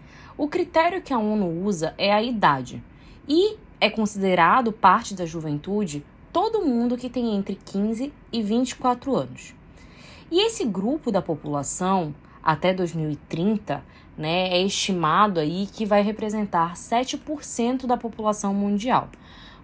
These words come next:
Por isso, é reconhecida a importância da participação dos jovens na construção de sociedades sustentáveis,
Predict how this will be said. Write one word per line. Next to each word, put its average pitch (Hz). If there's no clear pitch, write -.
Por 359
isso, 269
é 220
reconhecida 254
a 175
importância 220
da 208
participação 202
dos 220
jovens 151
na 254
construção 247
de 247
sociedades 170
sustentáveis, 170